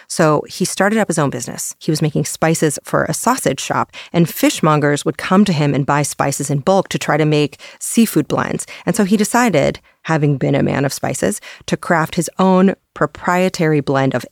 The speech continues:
eighteen spices, and it included celery salt and red and black pepper and paprika, maybe laurel leaves, who knows what else. So most rich people at the time were eating crabs with all kinds of buttery sauces,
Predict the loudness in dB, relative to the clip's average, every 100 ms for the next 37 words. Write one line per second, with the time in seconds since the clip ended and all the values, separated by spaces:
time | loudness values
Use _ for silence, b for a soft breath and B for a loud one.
0 | _ 0 4 2 2 0 -2 -4 -6 0
1 | 0 0 0 2 2 0 -2 B B 0
2 | 2 4 2 4 4 2 0 -4 -4 0
3 | 2 2 2 -2 0 -2 2 2 0 -4
4 | -6 -4 0 2 2 0 B B B B
5 | _ 0 4 6 6 6 4 4 4 4
6 | 2 2 2 2 0 -8 _ -8 2 6
7 | 8 6 2 -2 -2 -10 -14 B B -4
8 | 2 4 4 4 4 4 0 0 -2 0
9 | -2 -2 -4 -4 -2 0 -2 0 2 2
10 | 0 0 2 0 0 -2 0 -2 0 0
11 | 0 2 2 2 0 -2 -2 -2 -2 -2
12 | -2 -4 -10